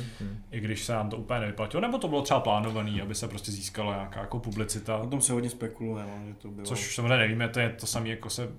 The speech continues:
Speaker 2: pravidelně ptáme, jestli jako Ubisoft je fakt jako neschopnej, eh, držet své tajemství pod
Speaker 3: To je
Speaker 2: pokličkou,
Speaker 3: pravda.
Speaker 2: nebo ne. Ale u toho PlayStationu jsme fakt zvědaví. Já jsem jako extrémně zvědavej, jenom za dnešek jako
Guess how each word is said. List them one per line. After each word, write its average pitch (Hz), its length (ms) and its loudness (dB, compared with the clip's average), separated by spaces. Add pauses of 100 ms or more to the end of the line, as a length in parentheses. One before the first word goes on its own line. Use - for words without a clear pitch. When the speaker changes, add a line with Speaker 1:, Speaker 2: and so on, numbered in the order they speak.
(220)
Speaker 2:
pravidelně 110 440 2
ptáme, 107 360 2
jestli 107 260 -2
jako 113 160 -4
Ubisoft 110 400 -2
je 107 60 -2
fakt - 240 -6
jako 107 180 -8
neschopnej, 104 760 -2
eh, 107 380 -6 (120)
držet 113 360 2
své 110 180 2
tajemství 107 300 0
pod 110 100 -2
Speaker 3:
To 131 60 0
je 131 60 4
Speaker 2:
pokličkou, 117 360 0
Speaker 3:
pravda. 113 200 12
Speaker 2:
nebo - 160 10
ne. - 520 4 (280)
Ale 107 1080 6 (600)
u 123 60 -8
toho 127 180 4
PlayStationu 135 560 2
jsme 143 200 -4
fakt 135 200 -8
zvědaví. 151 320 4
Já 117 100 2
jsem 131 160 2
jako 135 180 0
extrémně 131 380 2
zvědavej, 135 580 4 (260)
jenom 147 260 8
za 147 120 6
dnešek 143 500 2
jako 123 280 -6